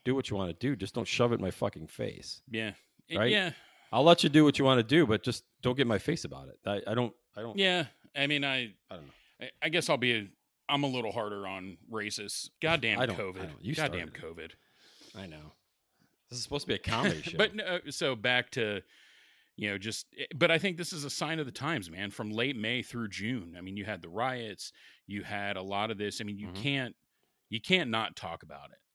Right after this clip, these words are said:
Speaker 2: And in some cases, you know, it's great that we're talking about these tough issues,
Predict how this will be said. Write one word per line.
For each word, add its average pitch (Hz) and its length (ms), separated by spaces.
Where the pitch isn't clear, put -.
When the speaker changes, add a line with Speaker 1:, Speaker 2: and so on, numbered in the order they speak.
Speaker 2:
And 107 120
in 101 80
some 131 280
cases, 104 840
you 104 140
know, 92 220
it's 107 180
great 107 420
that 104 120
we're 92 80
talking 98 360
about 95 240
these 92 180
tough - 280
issues, 110 540